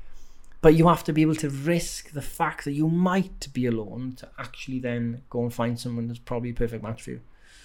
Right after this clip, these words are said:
It's the same thing here. You have to risk being alone in yourself. Like,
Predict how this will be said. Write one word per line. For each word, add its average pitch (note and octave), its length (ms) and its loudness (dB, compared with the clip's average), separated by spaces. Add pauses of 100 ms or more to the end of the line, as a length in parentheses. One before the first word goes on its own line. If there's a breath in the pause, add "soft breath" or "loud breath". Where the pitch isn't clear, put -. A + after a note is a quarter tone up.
(720 soft breath)
It's - 100 -8
the D#3 80 2
same D#3 160 6
thing D3+ 160 6
here. D3 80 6
You B2+ 120 4
have C#3 100 2
to D3+ 100 2
risk D#3+ 400 2
being D3 220 2
alone D3 580 2
in A#2+ 80 -2
yourself. B2+ 400 -4
Like, C3 200 -10